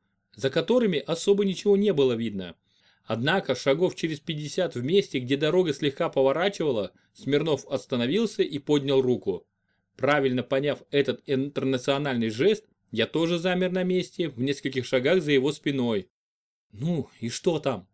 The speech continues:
спросил я, стараясь говорить как можно тише. «Левее и дальше, за деревьями, больше десяти человек с оружием. И судя по большим массам металла, у них там два ручных пулемёта или что-то похожее».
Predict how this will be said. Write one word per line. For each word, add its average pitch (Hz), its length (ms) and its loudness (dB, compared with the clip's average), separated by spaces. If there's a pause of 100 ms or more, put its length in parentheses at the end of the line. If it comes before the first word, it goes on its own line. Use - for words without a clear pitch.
(400)
спросил 120 440 -4
я, 139 200 0
стараясь 123 360 -2
говорить 120 320 -2
как 107 180 -8
можно 120 260 -4
тише. 98 500 -10 (460)
«Левее 104 640 -4 (180)
и 120 140 -4
дальше, 104 540 -2 (140)
за 95 200 -10
деревьями, 107 680 -2 (340)
больше 120 380 -2
десяти 123 400 -10
человек 120 380 -2
с - 80 -4
оружием. 98 560 -2 (320)
И 110 120 -4
судя 135 280 0
по 120 120 -2
большим 120 340 -2
массам 117 340 -2
металла, 120 520 -2 (260)
у 101 80 -2
них 127 160 0
там 123 160 0
два 117 180 0
ручных 127 360 -4
пулемёта 113 640 -2 (100)
или 104 160 -6
что-то 131 300 -2
похожее». 95 640 -6